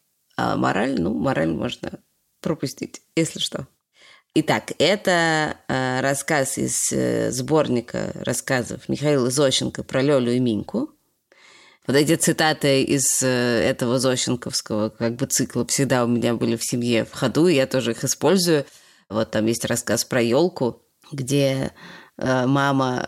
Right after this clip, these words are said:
э, <laughs> Лели и Миньки под конец, значит, разозленная всем, что произошло, говорит: «Ну и забирайте своих золотушных детей». И это просто,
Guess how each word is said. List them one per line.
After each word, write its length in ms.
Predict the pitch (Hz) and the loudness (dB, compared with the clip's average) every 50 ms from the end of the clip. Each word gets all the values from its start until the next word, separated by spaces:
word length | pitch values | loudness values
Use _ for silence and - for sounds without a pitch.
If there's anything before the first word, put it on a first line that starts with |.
| - - | -8 -8
э, 320 | - - 117 117 110 - 185 185 - | -6 -4 -2 -2 0 2 2 2 2
<laughs> 120 | - - | 2 2
Лели 380 | 170 151 175 196 175 175 170 196 | 2 4 6 6 6 6 6 6
и 80 | 170 | 6
Миньки 380 | 139 143 165 185 202 196 - 147 | 6 6 4 4 4 2 0 -2
под 180 | - - - - | -4 -4 -6 -2
конец, 420 | - 147 135 131 143 156 160 - | 0 0 2 2 2 0 0 -2
значит, 540 | - - 120 120 120 120 120 - - - - | -4 -4 -2 0 0 -2 -2 -4 -6 -6 -4
разозленная 720 | 120 127 120 123 127 123 123 131 123 120 117 117 117 117 | -2 -2 0 0 0 0 0 0 2 2 2 2 0 0
всем, 200 | 117 - 123 120 | 0 -2 -2 -4
что 160 | 120 - - | -2 -4 -4
произошло, 480 | - - - 120 110 120 - - 180 190 | -2 -2 0 0 2 0 2 2 0 2
говорит: 320 | 175 156 139 - 123 - | 4 4 2 2 0 2
«Ну 80 | - 160 | 4 4
и 60 | 147 | 4
забирайте 460 | 151 147 143 135 139 147 175 180 - | 4 4 2 2 2 2 2 2 0
своих 260 | - - 147 143 139 | 0 0 0 0 0
золотушных 600 | 135 143 151 147 143 - 175 - - 160 151 147 | 2 2 0 2 2 0 -2 0 0 0 0 2
детей». 440 | 147 170 165 - - 123 113 107 80 | 2 2 2 2 2 2 2 2 2
И 60 | 73 | 2
это 220 | 117 135 - - 151 | 2 2 2 0 -2
просто, 560 | - 131 139 151 147 - - 135 127 127 | -2 -2 -2 -2 -2 -2 0 0 0 -2